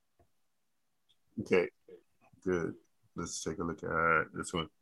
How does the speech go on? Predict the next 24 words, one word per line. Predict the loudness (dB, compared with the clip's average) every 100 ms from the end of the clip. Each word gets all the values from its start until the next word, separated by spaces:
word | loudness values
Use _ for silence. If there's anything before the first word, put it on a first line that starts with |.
| _ _ _
Do | 4
you | 4
think | 6 6 6
there | 8 10 10
is, | 10 8 2 0
oh, | 2 2 -4 _ -20 -20 _ -20 _
oh, | -6 -6 -8
that's | -10 -6
like | -6 -6
an | -6
old | -6 -6
question. | -6 -8 -8 -12
Let's | -16 -16
go | -16
to | -16 -14 -14
this | -16 -18
one. | -20 _ _ _ _ _ _ _ _ _ _ _ _ _ -2
All | 2
right, | 4 2
so | 0 6 10 12 10 8 4 -4 _ _ -6 _ _ _ _ _ _
how | 0 6 8 8
can | 4 4 6
we | 6
live | 6 6 8 8 8 6 4 2